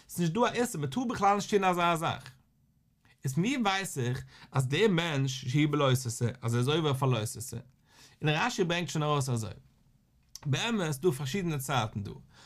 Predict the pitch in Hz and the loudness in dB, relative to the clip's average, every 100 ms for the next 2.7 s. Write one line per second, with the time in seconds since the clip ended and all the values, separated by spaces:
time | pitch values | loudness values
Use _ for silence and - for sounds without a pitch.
0 | - - 202 220 - 185 - 139 185 180 | -12 -4 -2 -2 -2 -2 -2 -2 0 0
1 | 156 143 - 170 160 131 131 139 143 131 | -2 -2 -2 0 0 0 0 2 0 -2
2 | 131 131 113 110 131 - - | -4 -2 -2 -2 -6 -14 -18